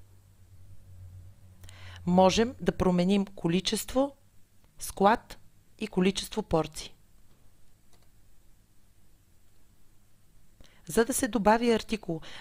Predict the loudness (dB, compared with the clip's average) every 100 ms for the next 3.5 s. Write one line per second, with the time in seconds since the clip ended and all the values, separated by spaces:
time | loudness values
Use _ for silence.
0 | 0 2 2 2 2 0 2 -4 -4 -6
1 | -16 -18 -20 -20 -10 2 4 4 -6 0
2 | 2 2 0 -6 -2 2 2 0 -6 -8
3 | -4 0 0 0